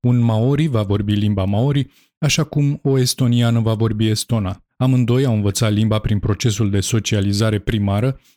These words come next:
de la părinți și familia înconjurătoare, de la prieteni de joacă, vecini și rude.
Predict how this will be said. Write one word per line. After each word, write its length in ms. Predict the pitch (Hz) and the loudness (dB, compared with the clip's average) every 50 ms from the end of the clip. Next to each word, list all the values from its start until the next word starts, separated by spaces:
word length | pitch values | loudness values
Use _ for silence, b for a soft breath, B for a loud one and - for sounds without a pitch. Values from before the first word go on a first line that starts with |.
| b | b
de 160 | - 151 156 | -4 -2 0
la 100 | 143 131 | 0 0
părinți 460 | 120 - - 123 113 117 120 123 120 - | -2 0 0 0 2 2 2 2 2 0
și 100 | - 117 | -2 -2
familia 480 | - 113 107 104 107 107 104 104 98 | -2 0 0 0 2 2 2 2 2
înconjurătoare, 880 | 104 117 113 - 120 110 104 107 104 98 95 - - 120 117 127 123 - b b b b b | 2 0 0 0 0 0 0 0 0 0 -2 -2 0 0 0 0 -2 -4 b b b b b
de 140 | 147 151 | -2 0
la 100 | 143 135 | 0 0
prieteni 460 | 123 - - 120 120 120 110 - 104 95 | 0 0 0 0 0 0 0 0 0 0
de 80 | 98 | 0
joacă, 580 | 98 92 92 117 117 113 - - 117 117 113 - - | 0 0 2 0 0 0 0 0 0 0 -2 -4 -4
vecini 600 | 117 117 110 - - - - 98 98 92 80 - _ | -2 -2 -2 -2 -2 -2 -2 -2 -2 -4 -6 -8 _
și 240 | - - - 127 127 | -6 -2 0 0 0
rude. 440 | 123 113 98 90 92 92 - _ | 2 0 0 -2 -6 -8 -10 _